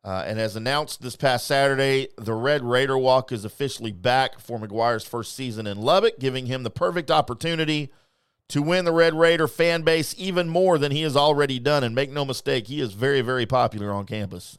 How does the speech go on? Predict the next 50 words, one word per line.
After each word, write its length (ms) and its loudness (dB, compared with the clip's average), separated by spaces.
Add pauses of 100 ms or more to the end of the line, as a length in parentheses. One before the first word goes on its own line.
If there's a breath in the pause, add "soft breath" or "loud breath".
as 180 -4
he 80 -8
should 320 -6
be. 220 -8 (640)
So 140 -4
fans 280 0
will 60 4
be 140 4
able 160 4
to 80 0
greet 240 -2
the 80 -10
team 260 -4
as 120 -2
they 120 -2
enter 240 -2
Jones 320 -2
A 140 0
T 160 -6
and 100 -6
T 140 -6
Stadium 440 -2
roughly 280 0
two 240 0
hours 320 4
and 100 -6
fifteen 640 -8
minutes 300 -4
before 440 -6
kickoff 600 -2
each 260 -10
week. 360 -6 (640)
The 80 -8
Red 200 2
Raiders 520 0
will 160 -4
get 420 -2
off 220 2
the 80 -10
buses 420 2
immediately 560 -4
south 440 0
of 100 -2
the 80 -8
Sports 340 -2
Performance 540 -8
Center 280 0
and 160 -4
walk 260 2
down 340 0